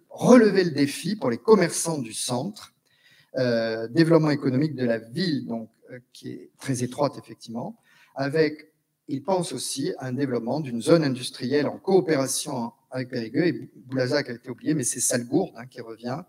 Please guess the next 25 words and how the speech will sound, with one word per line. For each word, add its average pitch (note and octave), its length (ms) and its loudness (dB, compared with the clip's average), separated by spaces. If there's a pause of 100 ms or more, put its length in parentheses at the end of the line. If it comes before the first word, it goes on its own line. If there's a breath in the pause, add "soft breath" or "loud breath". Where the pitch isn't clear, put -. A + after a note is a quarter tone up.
(440 soft breath)
euh, E3+ 100 -4
à - 80 -6
ce D#3+ 120 -6
moment-là. C3 320 -4 (580 soft breath)
Quant F3 140 4
à F3 120 6
l'animation D#3 560 6
culturelle, C3 800 0 (160)
elle C3+ 220 0
a - 460 -2
rien D#3 320 2
à C#3+ 40 2
envier C#3 420 2
aux B2+ 100 4
villes B2+ 200 2
de A2+ 60 -2
taille A2+ 180 -2
comparable, A#2 640 -2
le D3 60 -2
Palais A#2+ 200 -2
des A#2 80 -10
Fêtes A#2+ 240 -8
rénové, A#2 500 -4
le D#3 80 0
Centre B2+ 480 -6